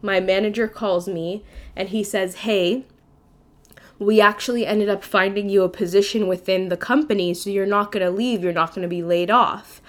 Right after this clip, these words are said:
He's like, "You're gonna be starting this new job tomorrow,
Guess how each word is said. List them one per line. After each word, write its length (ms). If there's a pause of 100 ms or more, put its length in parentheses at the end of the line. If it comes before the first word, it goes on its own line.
(340)
He's 180
like, 160
"You're 140
gonna 160
be 120
starting 440
this 240 (320)
new 240
job 400
tomorrow, 720